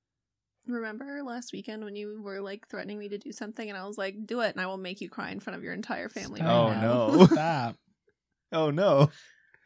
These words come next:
Speaker 1: He didn't
Speaker 2: Stop,
Speaker 1: do it, and I didn't
Speaker 2: guys.
Speaker 1: have to make him cry. It's fine.
Speaker 3: Nothing like a no, um, emotional manipulation.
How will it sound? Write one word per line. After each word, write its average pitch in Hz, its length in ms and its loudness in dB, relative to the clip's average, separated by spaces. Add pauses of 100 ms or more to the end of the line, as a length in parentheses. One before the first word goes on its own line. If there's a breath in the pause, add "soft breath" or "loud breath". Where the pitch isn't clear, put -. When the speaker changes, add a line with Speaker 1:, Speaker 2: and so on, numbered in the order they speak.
(120 loud breath)
Speaker 1:
He 302 100 -2
didn't 330 200 -2
Speaker 2:
Stop, 440 140 2
Speaker 1:
do 294 60 4
it, - 100 -2
and 247 120 -2
I 262 60 -2
didn't 269 140 -4
Speaker 2:
guys. 277 100 -4
Speaker 1:
have 285 80 -14
to 294 60 -8
make 285 200 -8
him 285 100 -6
cry. 294 220 -6
It's 214 220 -10
fine. 240 260 -6 (1080 loud breath)
Speaker 3:
Nothing 160 260 2
like 104 260 0
a 113 100 2
no, 123 320 0 (180)
um, 123 280 -4
emotional 139 500 2
manipulation. 101 840 -4